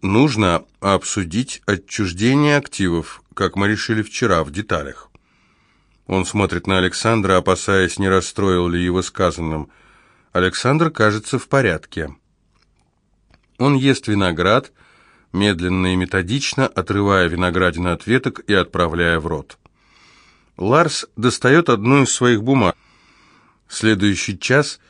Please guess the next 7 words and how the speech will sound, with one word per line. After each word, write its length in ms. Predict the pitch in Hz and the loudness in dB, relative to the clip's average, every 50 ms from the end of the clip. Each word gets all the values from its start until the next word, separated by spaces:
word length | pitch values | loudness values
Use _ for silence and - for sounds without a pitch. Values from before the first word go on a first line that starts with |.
| _ _ _ _ _ _ _ _ _ | _ _ _ _ _ _ _ _ _
они 260 | _ 85 90 101 117 143 | _ 0 2 4 4 4
обсуждают 640 | 160 160 - - 147 131 123 143 156 156 147 147 | 2 2 2 0 0 2 4 4 4 4 4 4
отчуждение 760 | 135 113 - - - 120 110 98 104 131 135 131 135 135 139 | 0 -2 0 0 0 0 0 2 2 2 4 6 6 4 4
активов, 640 | 139 - - - 101 92 80 76 71 - - - _ _ _ _ _ _ _ _ _ _ | 2 0 -2 -2 -2 0 0 -2 -4 -8 -12 -20 _ _ _ _ _ _ _ _ _ _
продажу 640 | - 107 107 92 104 139 147 120 113 123 113 101 - | 0 2 2 2 4 2 2 4 4 4 4 4 2
Дасо 440 | 90 92 87 104 104 - - 110 98 | 0 0 0 0 2 2 2 0 0
Фалькон 560 | - - 101 95 90 85 - - 151 165 165 | 0 2 2 2 0 -2 0 2 2 2 2